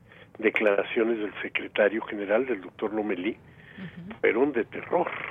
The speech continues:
Speaker 1: Pero yo creo que muy pronto ya vamos a poder hacer el balance y nos vamos a encontrar con muchos,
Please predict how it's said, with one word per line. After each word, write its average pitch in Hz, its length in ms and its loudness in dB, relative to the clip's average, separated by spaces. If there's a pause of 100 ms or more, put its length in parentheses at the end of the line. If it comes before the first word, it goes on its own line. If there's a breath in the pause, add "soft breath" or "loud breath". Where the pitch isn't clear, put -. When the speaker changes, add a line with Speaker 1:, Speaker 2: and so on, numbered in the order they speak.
(880 soft breath)
Speaker 1:
Pero 101 240 -2
yo 110 220 2
creo 113 320 0
que 165 140 2
muy 123 240 2
pronto 185 400 4
ya 147 120 4
vamos 147 260 2
a 151 60 -2
poder 131 300 0
hacer 139 240 0
el 139 140 -2
balance 123 560 -2 (600 soft breath)
y 113 60 -6
nos 107 240 -4
vamos 113 280 0
a - 40 -4
encontrar 127 540 -6
con 104 180 -4
muchos, 104 500 -4